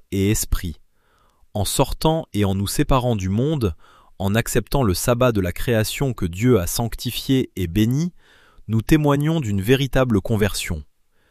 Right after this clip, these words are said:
Nous portons le signe de Dieu. Nous sommes estampillés avec la marque de son autorité. Le Père et le Fils se sont reposés après leur travail de création. Ainsi furent achevés le ciel,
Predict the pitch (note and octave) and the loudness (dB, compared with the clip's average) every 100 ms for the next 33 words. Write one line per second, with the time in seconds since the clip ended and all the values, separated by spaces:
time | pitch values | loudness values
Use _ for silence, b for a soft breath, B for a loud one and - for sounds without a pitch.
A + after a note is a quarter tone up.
0 | _ _ _ G2+ G2+ D#3 D3 - E3+ A#2+ | _ _ _ -4 2 4 4 0 2 2
1 | - - C#3 A#2 G2+ F2+ F#2 E2+ - _ | 0 -2 2 2 2 0 -2 -4 -6 _
2 | _ _ _ _ _ - G2+ - G#2 G2+ | _ _ _ _ _ -4 -4 0 0 0
3 | F2+ C3+ - D3 - A2+ A2 C#3 b b | 0 0 0 0 0 2 2 0 b b
4 | b b G2+ G2 - F#2 G2 B2+ - G#2+ | b b -2 0 0 -2 0 0 -2 -4
5 | F#2 - G2 A2 B2 G#2 F#2+ - D#2 - | -4 -4 -2 2 2 0 -2 -4 -8 -10
6 | - _ _ _ _ _ _ _ _ _ | -20 _ _ _ _ _ _ _ _ _
7 | _ G2+ A2 - F#3+ E3+ A#2+ G#2+ - G3 | _ 4 4 8 6 8 4 2 0 -4
8 | - - - - B2+ - A#2 D3+ - B2+ | -4 -6 -8 -2 0 2 2 2 4 2
9 | A2+ E3 A#2+ - G#2+ - - C3 D3+ A2 | 4 2 0 0 -2 -2 0 2 2 2
10 | G2 - A#2+ G#2 - F2 - b b b | -2 0 0 0 -4 -6 -6 b b b
11 | b b b - B2 C3 - C3+ A#2+ - | b b b -2 0 0 0 0 0 2
12 | A2+ - A2 A2 G2 - - G#2+ B2+ D3+ | 2 2 2 4 2 0 0 0 2 0